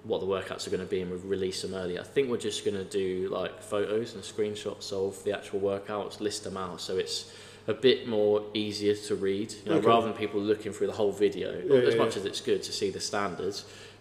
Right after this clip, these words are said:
Speaker 1: we always go through the standards on the day anyway. So just having, like, a visual screenshot of what the workout's gonna be, and we'll release them, like, two or three days early.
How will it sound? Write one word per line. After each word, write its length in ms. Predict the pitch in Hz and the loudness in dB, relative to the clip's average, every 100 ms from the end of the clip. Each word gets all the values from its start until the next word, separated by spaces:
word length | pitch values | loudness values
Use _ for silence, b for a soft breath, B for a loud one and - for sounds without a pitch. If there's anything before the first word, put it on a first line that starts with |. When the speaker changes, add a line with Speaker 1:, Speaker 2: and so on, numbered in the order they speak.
| - | 0
Speaker 1:
we 140 | 120 | 6
always 180 | 120 110 | 6 6
go 140 | 104 104 | 4 2
through 140 | 98 | 2
the 60 | 95 | -6
standards 360 | 107 101 92 | -4 -4 -4
on 80 | 98 | -6
the 80 | 92 | -6
day 220 | 98 92 | -4 -4
anyway. 400 | 95 - - 92 101 | -4 -6 -8 -8 -8
So 200 | - 98 | -2 -2
just 220 | 95 101 | 0 -2
having, 300 | - 98 95 | -2 -2 -2
like, 260 | 95 92 - | -4 -6 -8
a 60 | |
visual 600 | 90 104 90 - 95 92 87 - - | -4 -2 -2 -4 -4 -4 -6 -12 -14
screenshot 580 | - - 98 90 - - | -10 -2 -2 -2 -6 -6
of 160 | 92 - | -6 -4
what 160 | 101 - | -4 -2
the 60 | |
workout's 460 | 95 92 92 - - | -2 -2 -2 -8 -8
gonna 180 | - 92 | -10 -8
be, 320 | 95 92 104 B B B - | -4 -4 -4 B B B -6
and 100 | 107 | 0
we'll 80 | 104 | 4
release 340 | 101 101 95 | 6 4 2
them, 180 | - 92 | -2 -6
like, 120 | 92 - | -6 -6
two 160 | 104 | -2
or 40 | 92 | -2
three 280 | - 98 92 | -4 -6 -4
days 280 | 90 90 | -4 -4
early. 320 | 95 92 90 | 0 0 -2